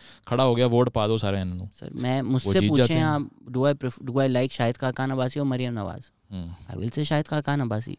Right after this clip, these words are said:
Speaker 2: in
Speaker 1: या।
Speaker 2: that
Speaker 1: या।
Speaker 2: too। Even though उन्होंने डिसअपॉइंट किया कि तोशा खान हमें उनका भी नाम था।
Speaker 1: हम्म।
Speaker 2: अ, मुझे अच्छे आदमी लगते थे।
Speaker 1: <laughs>
Speaker 2: अ,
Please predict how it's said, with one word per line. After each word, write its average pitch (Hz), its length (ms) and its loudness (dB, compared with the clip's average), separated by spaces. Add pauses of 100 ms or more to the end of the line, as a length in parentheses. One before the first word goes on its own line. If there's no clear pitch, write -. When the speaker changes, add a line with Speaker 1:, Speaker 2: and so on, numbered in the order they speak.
(100)
Speaker 2:
in 90 60 -4
Speaker 1:
या। 127 80 2
Speaker 2:
that 127 400 2 (420)
Speaker 1:
या। 95 120 0
Speaker 2:
too। 87 320 -4 (200)
Even 123 180 0
though 123 180 2
उन्होंने 123 240 4
डिसअपॉइंट 120 400 0
किया 117 180 -2
कि - 160 -6
तोशा 107 220 -4
खान 113 180 -2
हमें 107 160 -2
उनका 110 180 -2
भी 120 120 -4
नाम 101 240 -4
था। 117 160 -6 (200)
Speaker 1:
हम्म। 95 440 -6
Speaker 2:
अ, 98 60 -6
मुझे 98 180 -4
अच्छे - 240 -6
आदमी 104 200 -4
लगते 98 320 -10
थे। - 140 -12 (320)
Speaker 1:
<laughs> - 320 -12
Speaker 2:
अ, - 420 -4